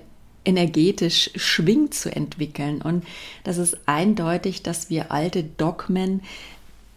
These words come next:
neu denken, hinterfragen und, und somit den inneren Raum schaffen, den wir brauchen, um wirklich wieder zueinander zu finden, um, um miteinander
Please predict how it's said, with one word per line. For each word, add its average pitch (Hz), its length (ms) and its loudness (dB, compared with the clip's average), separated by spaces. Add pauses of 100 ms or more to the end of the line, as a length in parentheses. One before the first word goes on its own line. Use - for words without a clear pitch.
(120)
neu 196 340 10
denken, 214 560 6
hinterfragen 196 1040 4 (120)
und, 185 380 4 (520)
und 196 180 6
somit 226 680 8
den 185 140 6
inneren 208 520 8
Raum 202 460 4
schaffen, 147 680 2 (1200)
den 185 200 4
wir 196 180 2
brauchen, 185 760 0 (380)
um 240 440 6 (560)
wirklich 202 720 2
wieder 196 260 2
zueinander 170 760 2
zu - 160 -2
finden, 165 500 -2
um, 170 220 0
um 175 280 2
miteinander 175 720 4